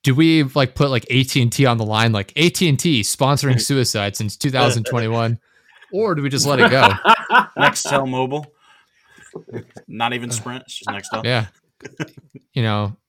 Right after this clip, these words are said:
Speaker 1: A T and T
Speaker 2: The
Speaker 1: providing you with
Speaker 2: service you need
Speaker 1: H B O
Speaker 2: to
Speaker 1: since
Speaker 2: get those Twitter
Speaker 1: two thousand twenty.
Speaker 2: calls.
Speaker 1: Yeah. Or do we go, like, Cricket Wireless?
Speaker 3: <laughs>
Speaker 1: 'Cause fuck it, why not? <laughs>
Speaker 3: 'Cause Cricket, fuck it.
Speaker 1: <laughs>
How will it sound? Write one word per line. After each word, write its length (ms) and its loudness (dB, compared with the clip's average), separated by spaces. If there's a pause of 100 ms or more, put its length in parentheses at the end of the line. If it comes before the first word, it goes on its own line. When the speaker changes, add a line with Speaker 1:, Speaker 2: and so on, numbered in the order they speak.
(520)
Speaker 1:
A 140 0
T 140 -2
and 100 0
T 180 0
Speaker 2:
The 60 -4
Speaker 1:
providing 440 0
you 180 2
with 120 2
Speaker 2:
service 80 -8
you 60 2
need 80 0
Speaker 1:
H 60 -2
B 160 2
O 160 4
Speaker 2:
to 80 0
Speaker 1:
since 240 -2
Speaker 2:
get 80 0
those 200 0
Twitter 0 -
Speaker 1:
two 0 -
thousand 40 -2
twenty. 300 0
Speaker 2:
calls. 580 -4 (260)
Speaker 1:
Yeah. 240 -4 (960)
Or 100 2
do 80 0
we 80 0
go, 260 2
like, 420 -2
Cricket 360 0
Wireless? 640 2 (500)
Speaker 3:
<laughs> 320 -12
Speaker 1:
'Cause 240 0 (100)
fuck 220 2
it, 80 0
why 160 2
not? 280 2 (300)
<laughs> 1300 -10
Speaker 3:
'Cause 140 -14
Cricket, 460 -6
fuck 340 -4
it. 120 -12 (160)
Speaker 1:
<laughs> 680 -6